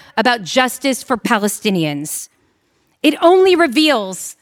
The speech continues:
that you accept the same tropes of Jewish power that led to those murderous rampages in Europe and throughout history. The potent,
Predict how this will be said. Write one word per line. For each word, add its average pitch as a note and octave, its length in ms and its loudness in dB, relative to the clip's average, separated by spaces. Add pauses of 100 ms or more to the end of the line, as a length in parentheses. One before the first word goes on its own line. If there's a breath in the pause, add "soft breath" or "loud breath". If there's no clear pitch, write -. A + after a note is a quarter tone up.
(320)
that C#4+ 140 2
you F4+ 240 4
accept E4 420 -2
the D4 100 -2
same E4+ 320 0
tropes - 600 -2 (120)
of A#3 120 0
Jewish D4+ 440 -2
power D4+ 380 2
that B3 180 -2
led C#4 240 0
to D4 100 -8
those B3 260 2
murderous C#4+ 560 0
rampages A#3 800 0
in A#3+ 220 0
Europe A#3+ 300 2 (300 loud breath)
and A#3+ 160 2
throughout C4 440 2
history. E3+ 680 -4 (840)
The C4 120 0
potent, D#4+ 760 0